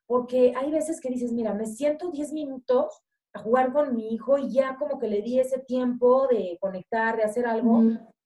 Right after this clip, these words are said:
Speaker 1: en lugar de no hacer nada, por decir,
Speaker 2: Ujú.
Speaker 1: "Ay, no me voy a sentar a jugar un, un Monopoly de dos horas y media", o sea, no manches, no, no todas las veces, ¿verdad?
Speaker 2: Sí,
Speaker 1: Pero
Speaker 2: y
Speaker 1: sí,
Speaker 2: ¿sabes qué?
Speaker 1: uno rápido.
Speaker 2: Y ve, por ejemplo
Speaker 1: Yo tengo muchas memorias,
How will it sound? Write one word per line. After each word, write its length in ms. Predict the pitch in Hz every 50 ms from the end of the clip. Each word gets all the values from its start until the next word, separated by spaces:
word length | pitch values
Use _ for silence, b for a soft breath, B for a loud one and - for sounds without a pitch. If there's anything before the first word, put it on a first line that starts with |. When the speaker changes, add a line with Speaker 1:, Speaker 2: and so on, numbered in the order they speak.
| _ _ _ _ _ _
Speaker 1:
en 120 | 254 240 247
lugar 300 | 254 254 269 285 320 294
de 160 | 311 311 302
no 200 | 294 302 294 294
hacer 300 | 294 285 - 294 294 285
nada, 400 | 285 285 269 247 240 220 214 - _ _ _ _ _ _ -
por 180 | 247 226 214
decir, 380 | 220 214 214 226 220 220 220 -
Speaker 2:
Ujú. 120 | 220 220 - _ _ -
Speaker 1:
"Ay, 160 | 254 269 277
no 80 | 285 294
me 80 | 294 294
voy 100 | 294 285
a 60 | 285
sentar 320 | 277 254 - 254 254 247
a 60 | 240 214
jugar 280 | 226 220 226 220 226
un, 240 | 226 220 214 214 - _ _ _ _ _ _ _
un 180 | 220 240 240 240
Monopoly 680 | 247 247 240 247 247 240 240 - 233 226 220 208 208
de 140 | 202 202 202
dos 220 | 226 233 226 - 233
horas 240 | 240 226 214 214 214
y 80 | 214
media", 320 | 220 233 226 214 185 156 151
o 40 | -
sea, 160 | - 170 - -
no 160 | 202 202 208
manches, 440 | 208 214 220 220 214 - - - _ _ _ _ _
no, 140 | 190 202 214
no 180 | 208 226 226 -
todas 200 | 240 226 220 214
las 180 | 202 190 190 -
veces, 300 | 220 226 220 196 170 160
¿verdad? 260 | 156 151 - - - _ _ _ _ _ _ _ -
Speaker 2:
Sí, 340 | 262 277 294 320 294 214 190
Speaker 1:
Pero 120 | - 508 -
Speaker 2:
y 100 | 262 220
Speaker 1:
sí, 60 | 190
Speaker 2:
¿sabes 280 | - 269 277 302 -
qué? 140 | - 320 330 302
Speaker 1:
uno 320 | 302 302 - - 285 277
rápido. 600 | 277 285 277 285 285 285 - 294 254 262 277 269
Speaker 2:
Y 40 | 254
ve, 60 | 247
por 140 | - 226 226
ejemplo 340 | 226 220 247 233 254 269 277 262 254 - _ 254 254
Speaker 1:
Yo 100 | 269 269 302
tengo 200 | 320 311 302 -
muchas 300 | - - - 285 247 226
memorias, 640 | 208 202 208 220 226 220 220 208 202 202 - _